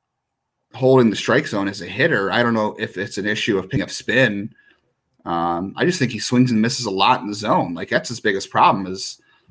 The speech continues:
there are pitches that are in the hitting zone for him and he just can't connect with. It's a long swing, and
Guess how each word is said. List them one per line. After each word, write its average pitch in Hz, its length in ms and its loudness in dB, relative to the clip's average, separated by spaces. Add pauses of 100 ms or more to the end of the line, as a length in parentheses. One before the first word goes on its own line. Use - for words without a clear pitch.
(160)
there 143 140 4
are 135 80 2
pitches 131 340 2
that 107 120 2
are 101 100 2
in 180 160 4
the 135 80 0
hitting 170 240 4
zone 101 280 -2
for - 120 -6
him 104 180 0
and 104 80 -6
he 113 80 -4
just 131 180 -8
can't 113 240 -6
connect - 360 -4
with. 135 160 -12
It's - 140 -12
a 104 40 -10
long 104 340 0
swing, 139 440 -2
and 95 240 -6